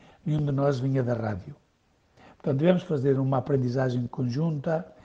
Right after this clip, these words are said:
eh, aprender a escrever para a rádio, escrever para o ouvido, não é?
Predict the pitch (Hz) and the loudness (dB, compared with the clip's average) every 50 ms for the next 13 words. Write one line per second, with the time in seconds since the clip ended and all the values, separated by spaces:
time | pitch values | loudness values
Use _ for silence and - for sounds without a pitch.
0 | - - - - - - - - - - 123 123 127 123 120 120 120 123 180 302 | -20 -20 -16 -16 -16 -16 -16 -12 -8 -4 -2 0 0 2 2 0 0 -2 -4 -8
1 | 370 - - - - 277 135 131 135 127 123 127 117 117 117 - - - - 113 | -10 -14 -16 -12 -10 -10 -6 -4 -2 0 0 0 0 -2 -4 -8 -6 -4 -4 0
2 | 117 127 123 120 117 - - 127 117 117 120 117 117 117 117 - - - - - | 2 2 0 0 -2 -4 -2 -2 0 0 0 0 0 -2 -4 -6 -12 -20 -20 -20
3 | - - - 123 113 110 131 151 156 151 151 135 143 143 143 151 143 - - 131 | -18 -8 -6 -4 -2 4 6 8 8 8 8 6 4 0 -2 -2 -6 -8 -4 -4
4 | 117 110 - - 110 113 113 113 117 110 117 160 185 175 160 139 127 151 180 | -4 -2 -2 -4 -4 -4 -2 -2 -4 -2 2 2 2 2 2 0 -2 -2 -2